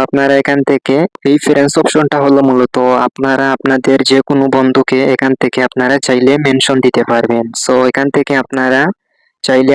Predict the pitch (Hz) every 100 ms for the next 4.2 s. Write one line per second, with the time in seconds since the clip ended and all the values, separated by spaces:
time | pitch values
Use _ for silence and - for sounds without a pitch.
0 | 127 135 135 135 131 135 135 160 180 139
1 | 131 139 131 123 113 117 117 - 135 147
2 | 147 151 156 147 143 147 139 135 131 -
3 | - 131 135 147 - _ _ - 135 135
4 | 143